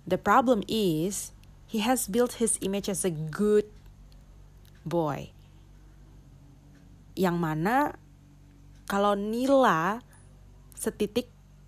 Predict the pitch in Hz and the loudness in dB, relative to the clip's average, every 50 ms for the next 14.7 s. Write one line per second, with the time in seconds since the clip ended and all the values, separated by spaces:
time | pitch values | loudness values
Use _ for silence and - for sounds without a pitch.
0 | - - - 214 - 262 214 208 208 - 226 214 208 214 214 196 - 240 - - | -20 -8 -8 -2 -2 -2 -2 -2 -4 -4 -4 -4 -4 -4 -6 -6 -6 -8 -10 -8
1 | - 233 202 - - - 226 233 247 - - - - - - - - - 185 180 | -8 -8 -8 -8 -6 -4 -4 -4 -4 -6 -10 -16 -20 -20 -20 -16 -10 -6 -4 -2
2 | 180 180 196 196 190 170 147 - - - - - - - - - - - - - | 0 0 0 -2 -2 -4 -6 -8 -12 -18 -20 -20 -20 -20 -20 -20 -20 -20 -20 -20
3 | - - - - - - - - - - - - - - - - - - - - | -20 -20 -20 -20 -20 -20 -20 -20 -20 -20 -20 -20 -20 -20 -20 -20 -20 -20 -20 -20
4 | - - - - - - - 160 190 175 160 226 262 - - - - - - - | -20 -20 -20 -20 -20 -16 -2 0 0 0 2 0 -2 -2 -4 -8 -20 -20 -20 -20
5 | - - - - - - - - - - - - - - - - - - - - | -20 -20 -20 -20 -20 -20 -20 -20 -20 -20 -20 -20 -20 -20 -20 -20 -20 -20 -20 -20
6 | - - - - - - - - - - - - - 214 208 208 254 262 262 208 | -20 -20 -20 -20 -20 -20 -20 -20 -20 -20 -20 -4 0 2 2 4 4 4 6 4
7 | 165 160 160 175 214 247 294 - - - - - - - - - - - - 208 | 4 2 0 -2 -2 -4 -8 -12 -14 -20 -20 -20 -20 -20 -20 -20 -16 -2 0 0
8 | 208 208 214 196 - - 233 220 - - 175 - - 233 262 285 311 311 - - | 2 2 0 -2 -2 0 0 0 2 0 -4 -4 -2 0 0 0 0 -2 -6 -14
9 | - - - - - - - - - - - - - - - - - - - - | -20 -20 -20 -20 -20 -20 -20 -20 -20 -20 -20 -20 -20 -20 -20 -20 -20 -20 -20 -20
10 | - - - - - - - - - - - - - 220 208 202 202 208 208 226 | -20 -20 -20 -20 -20 -20 -20 -20 -20 -20 -16 -6 -4 0 0 2 2 0 2 0
11 | 262 254 233 233 220 208 - 220 214 202 202 233 - - - 226 208 196 - - | 0 0 0 -4 -4 -4 -4 -4 -6 -6 -6 -6 -8 -8 -8 -8 -8 -8 -4 -4
12 | 220 233 233 214 196 196 220 254 277 285 285 - - - - - 185 202 220 208 | -2 -2 0 0 -2 -2 -2 -6 -12 -14 -16 -20 -20 -20 -16 -8 -2 0 0 2
13 | 202 190 220 - - 220 202 175 185 - - 180 151 151 151 180 214 226 214 190 | 2 0 -2 0 -2 -2 -2 -2 -4 -6 -6 -6 -6 -4 -2 -2 -2 -2 -2 -4
14 | 190 - 190 180 214 240 247 247 226 240 262 269 247 185 | -4 -4 -4 -4 -2 -4 -4 -2 -2 -2 0 0 -2 -4